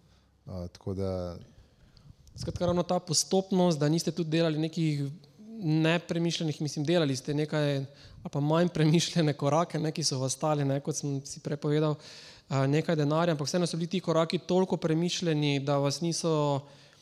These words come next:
Speaker 2: v bistvu stali, eh, glave v narekovajih oziroma pač čisto potopa, ne.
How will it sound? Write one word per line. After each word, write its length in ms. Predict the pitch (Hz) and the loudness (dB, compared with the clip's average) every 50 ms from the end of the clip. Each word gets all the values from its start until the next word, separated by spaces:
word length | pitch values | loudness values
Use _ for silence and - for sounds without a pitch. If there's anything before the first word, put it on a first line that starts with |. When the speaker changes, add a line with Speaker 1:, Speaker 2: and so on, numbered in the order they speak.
| _ _ - - | _ _ -8 -4
Speaker 2:
v 80 | 143 | -2
bistvu 240 | 156 143 - - 151 | -2 -2 -2 -2 -2
stali, 540 | - - - - 151 147 147 143 143 139 135 135 131 131 131 127 127 123 127 | -2 -2 0 2 2 4 4 4 4 4 6 6 4 4 4 2 2 0 -2
eh, 460 | - 233 - 151 127 123 123 123 123 123 123 - - - - - | -4 -8 -10 -6 -6 -4 -4 -4 -4 -6 -8 -12 -16 -18 -12 -8
glave 440 | 165 131 143 147 139 139 135 139 135 | -4 0 2 2 4 2 2 0 -2
v 60 | 127 | -4
narekovajih 640 | 127 123 127 185 - - 131 135 135 139 131 - 139 | -4 -6 -8 -10 -10 -8 -6 -4 -4 -4 -4 -6 -6
oziroma 420 | 123 135 135 135 127 123 123 123 | -4 -4 -4 -4 -4 -6 -6 -6
pač 220 | 117 - - - - | -6 -6 -4 -4 -4
čisto 440 | - - - - - 139 139 143 - - - - - | -2 -2 -2 -2 -2 -4 -6 -8 -10 -10 -12 -12 -10
potopa, 500 | - 127 - - 143 139 139 - 123 123 131 | -12 -8 -4 -2 -4 -4 -4 -6 -10 -10 -10
ne. 140 | 135 139 | -12 -12